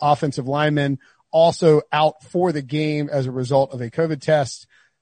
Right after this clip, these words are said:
I mean, what, what do you make of this situation? Because this feels so, so tough for a Browns team that for t-, twenty-four to thirty-six hours got to celebrate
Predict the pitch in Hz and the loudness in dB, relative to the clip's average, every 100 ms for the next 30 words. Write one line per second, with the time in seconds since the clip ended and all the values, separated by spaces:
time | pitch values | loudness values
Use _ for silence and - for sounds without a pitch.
0 | _ _ - - - 160 170 156 151 131 | _ _ -20 -14 -6 0 2 0 -2 0
1 | 160 - 175 185 - _ _ _ _ _ | 2 2 -2 -8 -14 _ _ _ _ _
2 | _ _ _ _ - 180 226 196 180 165 | _ _ _ _ -2 0 2 0 -2 -4
3 | 147 151 147 139 131 120 127 131 180 - | -6 -6 -4 -4 -4 -8 -8 -4 -2 -2
4 | 196 180 151 127 - - _ _ - - | 0 2 2 -2 -8 -20 _ _ -20 -14
5 | - 208 165 135 - 143 123 135 113 - | 0 4 6 4 -2 -4 -2 -4 -4 -8
6 | - 139 135 131 147 147 131 156 143 135 | -10 -6 -4 -2 0 -2 -4 -4 -2 -2
7 | 127 _ _ _ _ 170 156 143 - - | -4 _ _ _ _ -2 0 -2 -8 -20
8 | _ _ _ - 180 208 233 175 - 214 | _ _ _ -8 -2 0 0 -2 -2 2
9 | 196 196 202 175 - 175 165 160 160 156 | 4 4 2 0 -2 -4 -4 -2 2 4
10 | 143 151 135 - - 170 151 143 | 2 -2 -10 -8 -2 0 0 -4